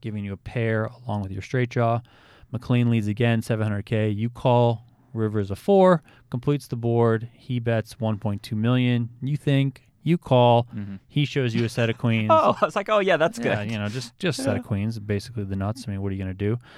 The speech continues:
Speaker 1: So he takes the lead with that one. It's, like, seven million to four point seven, um, or so. But then you fight back and you win a big pot and you
Speaker 2: Mm-hmm.
Speaker 1: take the lead. Um, this is when the blinds are up to sixty-one twenty.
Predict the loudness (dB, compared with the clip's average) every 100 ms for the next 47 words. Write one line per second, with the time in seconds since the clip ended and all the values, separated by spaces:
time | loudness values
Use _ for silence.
0 | -20 -20 0 2 4 4 0 0 2 2
1 | 2 0 2 2 2 2 0 -2 -6 -2
2 | 0 0 0 -4 -4 -2 -2 -4 -4 -4
3 | -4 -4 -6 -4 -4 -6 -2 -2 0 -2
4 | -6 _ -20 -20 -20 _ _ -6 -4 -4
5 | -4 -4 -2 0 2 2 -2 -4 -6 -2
6 | 0 0 0 0 -4 -10 -10 2 4 4
7 | 2 4 4 4 2 -2 0 2 2 4
8 | 2 0 -2 0 2 0 -2 -4 0 0
9 | 2 0 0 -4 -2 0 0 -4 -16 -20
10 | -20 -20 _ -4 -2 -2 -2 -2 0 0
11 | 0 0 2 2 2 2 0 -2 -4 -4
12 | -2 -2 0 -2 2 2 2 0